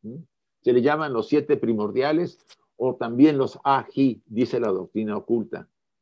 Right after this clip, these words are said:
Él es la fuente y el origen de la fuerza. O sea, esta, esta triada metafísica es,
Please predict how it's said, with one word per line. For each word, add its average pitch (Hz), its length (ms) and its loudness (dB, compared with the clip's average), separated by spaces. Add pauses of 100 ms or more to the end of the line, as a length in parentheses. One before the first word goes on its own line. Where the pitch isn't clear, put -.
(600)
Él 185 280 10
es 180 120 8
la 131 160 0
fuente 185 360 6
y 147 80 8
el 127 80 8
origen 151 420 6
de 127 80 2
la 110 160 -2
fuerza. 110 540 0
O - 20 -20
sea, - 260 -2 (100)
esta, 147 520 2 (380)
esta 147 500 0
triada 147 380 6
metafísica 147 720 2
es, - 200 -8